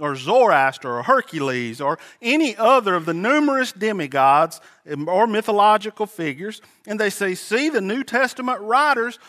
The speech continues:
are simply copying these old myths."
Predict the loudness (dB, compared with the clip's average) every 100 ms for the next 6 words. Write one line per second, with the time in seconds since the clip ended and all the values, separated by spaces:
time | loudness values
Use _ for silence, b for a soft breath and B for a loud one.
0 | b -4 -4 -8 -6 -6 -4 -8 -10 -12
1 | -2 -2 -2 -8 -10 -10 -12 -18 _ _
2 | _ -10 -8 -6 -6 -6 -8 -10 -10 -14
3 | -20 -20